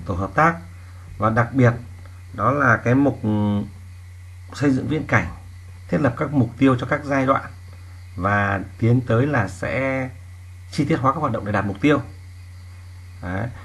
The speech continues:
Thế thì, ờ, nguyên nhân chủ yếu là do hôm vừa rồi thì, thì qua một buổi làm việc đầu tiên ấy, thì cái thời gian nó bị cháy rất là nhiều,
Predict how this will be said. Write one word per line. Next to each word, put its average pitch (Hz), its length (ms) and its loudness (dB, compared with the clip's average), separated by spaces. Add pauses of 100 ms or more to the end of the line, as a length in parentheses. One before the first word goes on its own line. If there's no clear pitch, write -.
(140)
Thế 139 80 2
thì, 143 140 6
ờ, 117 300 8
nguyên 131 180 8
nhân 127 260 8
chủ 104 140 2
yếu 113 200 4
là 143 140 4
do 120 300 8
hôm 123 200 6
vừa 110 100 6
rồi 101 280 2
thì, 101 100 0 (460)
thì 104 60 -2 (120)
qua 127 120 10
một 117 160 6
buổi 98 180 2
làm 104 200 4
việc 107 140 0
đầu 107 160 4
tiên 139 240 8
ấy, - 100 2 (460)
thì 98 60 -6
cái 120 120 2
thời 117 200 6
gian 113 200 8
nó 131 80 4
bị 101 120 -2
cháy 117 160 2
rất 165 120 4
là 127 80 2
nhiều, 104 380 4